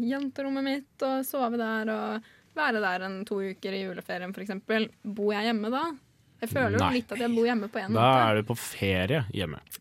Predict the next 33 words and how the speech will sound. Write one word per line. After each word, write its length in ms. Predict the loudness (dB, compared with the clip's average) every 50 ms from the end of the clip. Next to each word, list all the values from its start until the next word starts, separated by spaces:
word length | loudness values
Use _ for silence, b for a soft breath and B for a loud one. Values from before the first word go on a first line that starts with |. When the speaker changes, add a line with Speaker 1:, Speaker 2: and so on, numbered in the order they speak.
| -4
Speaker 1:
Ja, 160 | -4 -2 -2 -4 -4 -6 -4
men 120 | -4 -4 -4
fordi 120 | -4 -4 -4
når 100 | -2 -4
jeg 80 | -4 -6
er 80 | -6
ferdig 320 | -8 -6 -6 -4 -4 -4 -2
da, 160 | -2 -4 -4
så 160 | -4 -6 -8 -10 _ -4
vil 80 | -2 0
jeg 80 | 0
jo 80 | 0 -2
bo 120 | -2 -2 -4
i 60 | -6
Oslo. 260 | -6 -6 -4 -2 -2 -2 -4 -6 _ _ _ _
Da 100 | -4 -2
kommer 200 | -2 0 -2 -2
jeg 80 | -2 -4
jo 60 | -6
ikke 140 | -4 -4 -4
hjem 180 | -4 -4 -6 -6
en 120 | -6 -6 -6
ukes 280 | -6 -6 -8 -10 -12 -12
tid 400 | -12 -12 -10 -8 -6 -6 -6 -6 -8 -12 _ _ _ _ _ _ _
til 120 | -8 -4 0
jul, 280 | 0 0 0 0 -2 -8
liksom. 300 | -12 -12 -10 -12 -12 -12 -14 _ _ _ _ _ _ _ _ _ _ -6
Speaker 2:
Nei. 140 | -4 -4 -4 -6 -4
Speaker 1:
For 140 | -2 0
da 20 | 0
bor 160 | 2 2 0 0
jeg 60 | -2 -2
plutselig 300 | -6 -6 -8 -8 -8